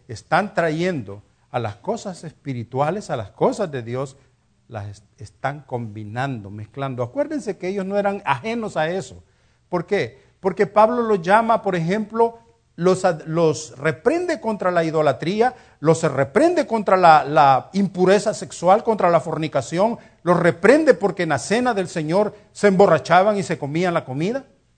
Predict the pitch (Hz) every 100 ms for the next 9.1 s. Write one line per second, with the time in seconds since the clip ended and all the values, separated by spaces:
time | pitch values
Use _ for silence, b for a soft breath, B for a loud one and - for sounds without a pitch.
0 | _ _ _ _ _ 131 139 196 180 185
1 | 190 180 147 139 175 233 - _ _ _
2 | _ _ _ _ _ _ _ _ _ _
3 | _ _ _ _ _ _ _ _ _ _
4 | _ 147 233 285 269 - _ _ _ _
5 | 135 160 185 214 208 196 190 208 196 185
6 | 180 185 208 123 98 - _ _ 151 147
7 | 185 226 269 226 240 247 233 180 - 214
8 | 240 180 120 - 139 143 - 170 - -